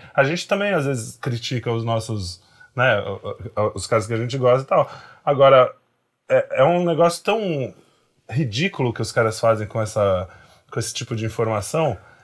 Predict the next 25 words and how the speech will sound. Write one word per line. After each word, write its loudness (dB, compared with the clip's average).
que -4
chega 2
no -2
Boulos, 0
né? -6
O -12
Boulos -4
ser -2
a 2
quinta -4
coluna, -2
sendo -2
que -2
o 0
Boulos 2
tá 4
falando 4
exatamente 0
o -18
que -6
se -8
espera 2
que -8
ele -8
fale. 2